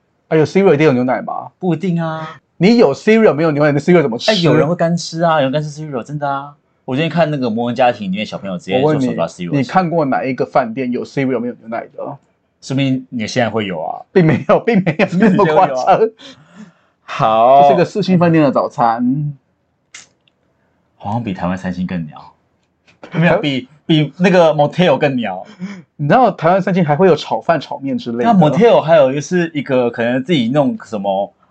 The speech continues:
Speaker 2: 面啊或干嘛，或者是卤肉饭欸，还有那些东西，还有汤欸。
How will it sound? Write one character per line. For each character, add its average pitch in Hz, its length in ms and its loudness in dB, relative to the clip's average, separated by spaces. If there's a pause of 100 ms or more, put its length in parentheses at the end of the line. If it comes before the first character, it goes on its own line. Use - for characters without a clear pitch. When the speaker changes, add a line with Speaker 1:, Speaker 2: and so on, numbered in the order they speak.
Speaker 2:
面 147 360 -2
啊 113 200 -2
或 123 100 -8
干 127 240 0
嘛， 90 160 -4
或 127 260 0
者 - 60 -10
是 131 220 -6
卤 95 120 -12
肉 110 200 0
饭 104 300 0
欸， 80 180 -20
还 143 140 -4
有 131 80 -2
那 127 100 -6
些 127 160 -8
东 107 100 -8
西， 113 100 -6
还 123 40 2
有 110 60 -6
汤 101 300 -6
欸。 92 200 -14